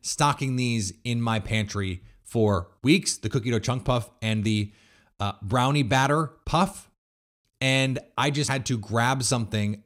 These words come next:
on the go when I was playing golf the other day, and I grabbed, uh, let's say, a different brand of bar. And I was like, "What is this?"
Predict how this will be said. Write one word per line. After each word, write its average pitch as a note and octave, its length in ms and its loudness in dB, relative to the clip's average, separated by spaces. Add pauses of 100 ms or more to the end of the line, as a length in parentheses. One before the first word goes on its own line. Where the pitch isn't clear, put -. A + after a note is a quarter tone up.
on A#2 240 2
the A2+ 100 0
go C3 600 4 (220)
when B2 100 0
I C3 100 4
was B2+ 140 0
playing C3 240 0
golf G#3 260 4
the D3 100 4
other A#2 140 4
day, A2 360 2 (200)
and D3 80 -4
I E3 80 -2
grabbed, D3 520 0 (580)
uh, - 60 -6 (100)
let's F3+ 240 2
say, D#3+ 160 6
a D3 40 6
different D3+ 420 2
brand C3 440 2 (140)
of B2 360 4 (200)
bar. G2+ 400 4 (240)
And D3+ 100 -2
I E3+ 40 0
was E3+ 140 0
like, E3+ 140 0
"What B2 420 -2
is G#3 200 4
this?" - 400 -4